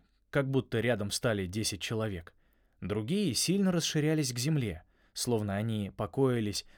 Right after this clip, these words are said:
на выставленных кругом треугольных опорах. "Это необходимо, чтобы деревья не свалились", пояснила учительница. "Здесь очень тонкий слой почвы,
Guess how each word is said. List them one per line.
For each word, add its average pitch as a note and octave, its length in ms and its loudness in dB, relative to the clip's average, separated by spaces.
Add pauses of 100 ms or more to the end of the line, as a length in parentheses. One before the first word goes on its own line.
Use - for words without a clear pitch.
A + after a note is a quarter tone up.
на G#2+ 160 0
выставленных A#2 720 0
кругом A#2+ 400 -2
треугольных A#2+ 760 0
опорах. A#2 580 -8 (600)
"Это F3 240 4
необходимо, D#3+ 600 4
чтобы C3+ 260 0
деревья A#2+ 400 2
не C#3+ 100 2
свалились", F3+ 640 2 (160)
пояснила F#2 460 -2
учительница. F2 680 -8 (480)
"Здесь D#3+ 460 0
очень B3 460 2
тонкий G#3 460 2
слой F3+ 320 4
почвы, C#3 580 2